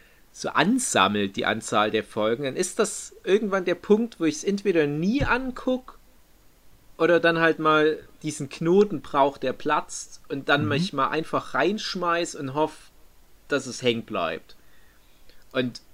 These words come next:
Speaker 1: wo zum Beispiel der Knoten nicht geplatzt ist, und so wird jetzt Jochen bestimmt ganz traurig sein,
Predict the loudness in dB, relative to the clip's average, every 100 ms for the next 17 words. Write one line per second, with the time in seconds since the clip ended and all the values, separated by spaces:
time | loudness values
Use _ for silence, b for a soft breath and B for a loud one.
0 | -10 -4 -4 -2 0 0 0 -2 -2 -2
1 | -2 -2 -2 -2 -2 -2 -6 0 0 0
2 | -4 -8 -8 -8 -6 -4 -4 _ -6 -6
3 | -4 2 2 0 -8 -8 -6 -6 -8 -8
4 | -4 0 0 -4 -6 -6 -4 -8